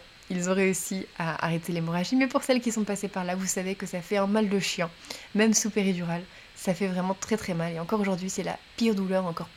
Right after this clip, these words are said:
plus que les contractions, encore plus que le bébé qui passe, euh, qui passe, euh, enfin, qui fait son chemin pour sortir. C'était vraiment une douleur terrible. Donc ça a été un accouchement assez traumatique,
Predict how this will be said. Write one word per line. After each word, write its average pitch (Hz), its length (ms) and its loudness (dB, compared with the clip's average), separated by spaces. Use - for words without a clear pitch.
plus 247 260 2
que 247 100 0
les 233 60 2
contractions, 214 600 -4
encore 180 360 -2
plus 233 320 0
que - 100 0
le 220 100 4
bébé 190 320 0
qui 170 440 -4
passe, 202 320 0
euh, 165 340 -2
qui - 140 -4
passe, 196 380 4
euh, 151 560 -4
enfin, - 240 -10
qui - 120 -10
fait 165 120 -4
son 170 160 -2
chemin 190 300 0
pour 190 180 -4
sortir. - 360 -6
C'était 196 260 -2
vraiment 190 200 2
une 202 80 4
douleur 190 240 0
terrible. 175 360 -2
Donc 190 140 4
ça 196 80 0
a - 20 2
été 185 120 -2
un 170 100 0
accouchement 170 300 -2
assez 202 200 0
traumatique, 175 640 -8